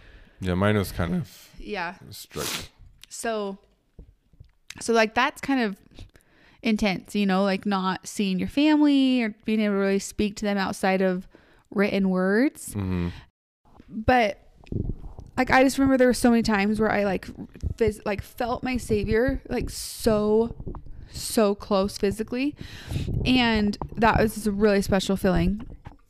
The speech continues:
Speaker 2: Like, I remember I had a lot of medical issues <laughs> on my mission. And, like, one, one time I had to have, like, an emergency surgery 'cause I had, like, a really bad cyst that ruptured. And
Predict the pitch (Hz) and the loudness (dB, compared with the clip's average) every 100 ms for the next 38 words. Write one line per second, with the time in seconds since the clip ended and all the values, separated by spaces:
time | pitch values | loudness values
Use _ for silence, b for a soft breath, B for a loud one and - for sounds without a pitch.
0 | _ - - _ - 220 220 220 220 220 | _ -20 -20 _ -6 -2 2 4 4 4
1 | 214 214 208 - - - - 202 208 226 | 4 4 4 0 -4 -6 -2 2 2 2
2 | 247 254 208 196 196 - - 196 175 190 | 2 4 4 4 0 -4 -2 2 2 0
3 | - 208 196 220 233 254 - 240 220 - | 0 0 2 4 4 2 4 4 2 4
4 | 240 208 208 233 240 302 - 214 202 B | 4 6 4 4 4 2 2 4 4 B
5 | B B B B - 214 208 202 208 214 | B B B B -4 0 2 2 2 4
6 | 214 214 208 - - - - - - 214 | 6 4 2 -4 -12 -14 -14 -14 -4 2
7 | 240 233 233 214 208 190 - - - 226 | 4 6 6 6 6 4 -4 -12 2 4
8 | 214 208 208 202 196 190 196 - - 202 | 6 4 4 4 6 4 0 -10 -6 -2
9 | 196 190 190 185 - 202 190 180 185 190 | 0 0 0 0 -2 2 4 6 4 2
10 | - 185 185 180 180 180 175 175 175 170 | 2 4 4 4 2 4 4 6 4 2
11 | - 175 - - - 165 156 - 202 226 | 2 0 2 -2 2 2 2 2 2 2
12 | B B B B B B - 208 196 185 | B B B B B B -10 -6 -4 -4